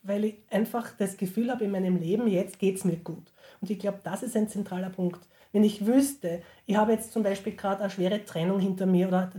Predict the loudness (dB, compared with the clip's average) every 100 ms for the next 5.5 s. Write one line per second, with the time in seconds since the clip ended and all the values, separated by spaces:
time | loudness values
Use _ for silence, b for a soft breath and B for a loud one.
0 | -6 -4 -2 -2 -2 -2 -2 0 2 2
1 | 2 2 2 2 -2 B B -2 2 2
2 | 2 0 0 -4 -2 0 2 0 -2 -2
3 | -4 -2 -2 0 0 -2 -2 -2 -2 0
4 | 0 0 0 -4 -4 -8 -4 -4 -2 -6
5 | -6 -4 -4 -4